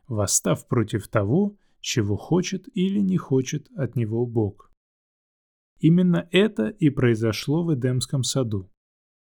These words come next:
Адам и Ева восстали. Они нарушили Божье повеление не есть от плодов одного из деревьев в саду.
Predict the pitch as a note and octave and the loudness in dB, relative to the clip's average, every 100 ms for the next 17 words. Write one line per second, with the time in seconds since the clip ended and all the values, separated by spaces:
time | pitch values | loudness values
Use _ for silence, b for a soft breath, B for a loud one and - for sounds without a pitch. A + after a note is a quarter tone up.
0 | _ - C3 C3 C3 B2 C3+ G3+ G3+ G3+ | _ -4 0 4 4 4 2 0 0 -4
1 | - C3 D3+ - - B2 G#2 F#2 - _ | -6 -2 0 0 0 0 0 -4 -12 _
2 | _ _ _ _ - B2 C#3 C#3 D3+ F3 | _ _ _ _ 0 2 4 4 4 4
3 | - B2 A2+ A2 C3 A2+ A2 A2+ G#2 G#2 | 2 0 0 2 2 2 0 0 0 2
4 | A#2+ F#3 F#3 F#3+ F3+ _ C3 A#2 A2 A2+ | 2 2 2 0 -6 _ 0 2 2 2
5 | G3+ E3+ - D3+ - B2 A2+ A2 D3+ - | 2 2 -2 -6 -2 0 2 2 0 0
6 | C#3 A#2 A2+ A2 B2 A#2+ C3 A#2 G#2+ G#2+ | -2 0 0 2 2 2 2 2 0 0
7 | A#2 - - C#3+ A#2 G2 | -2 -2 -2 0 0 -4